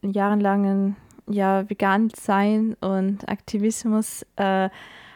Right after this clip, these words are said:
habe ich immer schon wieder festgestellt, also sobald ich eben die Tatsachen gezeigt habe mit den Schlachtvideos,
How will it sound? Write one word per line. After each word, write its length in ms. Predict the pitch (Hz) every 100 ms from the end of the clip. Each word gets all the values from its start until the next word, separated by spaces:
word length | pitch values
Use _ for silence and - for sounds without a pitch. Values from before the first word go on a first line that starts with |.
| -
habe 420 | - 214 208 214
ich 440 | - 214 214 - _
immer 300 | 240 262 247
schon 240 | - 214 208
wieder 180 | 202
festgestellt, 880 | - 208 226 - 240 - 214 208 - -
also 420 | 196 196 202 202
sobald 540 | 202 202 202 196 202 -
ich 240 | 196 -
eben 380 | - 190 190 190 - _ - _ _
die 80 | 226
Tatsachen 560 | 220 285 403 214 196 196
gezeigt 520 | 196 - 185 190 -
habe 280 | 196 190 190
mit 260 | 202 -
den 260 | 208 208 208
Schlachtvideos, 1400 | - 214 247 - - - _ 202 208 190 180 175 185 -